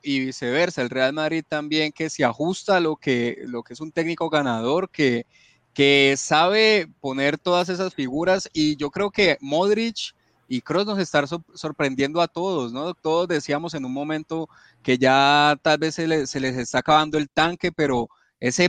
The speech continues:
pase que mete Modric hoy como con la mano para ese tercer gol de Benzema, ¿cómo lo viste ahí, Manuel? Eh, vos, ot-, otra,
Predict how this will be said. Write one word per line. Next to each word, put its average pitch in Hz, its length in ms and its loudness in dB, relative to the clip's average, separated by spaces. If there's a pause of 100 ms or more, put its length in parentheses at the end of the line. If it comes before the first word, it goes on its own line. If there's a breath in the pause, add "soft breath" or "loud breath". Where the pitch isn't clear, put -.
(120)
pase 160 380 2
que 151 140 -4
mete 131 360 -2
Modric 151 460 -2
hoy 156 120 -2
como 151 240 -8
con 131 180 -6
la 120 120 0
mano 135 320 0
para 123 180 -2
ese 139 140 -4
tercer 131 340 -6
gol 135 220 -4
de 143 80 0
Benzema, 139 560 -4 (320 soft breath)
¿cómo 147 160 4
lo 175 140 8
viste 151 280 2
ahí, 160 220 4
Manuel? 147 520 2
Eh, 139 600 4 (400)
vos, 147 420 -2
ot-, 156 240 -8
otra, 170 420 0